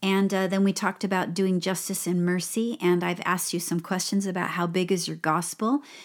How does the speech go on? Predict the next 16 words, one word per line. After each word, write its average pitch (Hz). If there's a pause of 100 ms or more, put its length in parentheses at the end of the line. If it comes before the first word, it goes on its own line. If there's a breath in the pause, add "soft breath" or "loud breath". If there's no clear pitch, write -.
(340 loud breath)
because 185
this 190
is, - (240)
our 185
gospel 190
is 185
a 190
gospel 175
of 180
the 185
kingdom. 196
It's 165
a 175
gospel 170
of 180
rescue, 233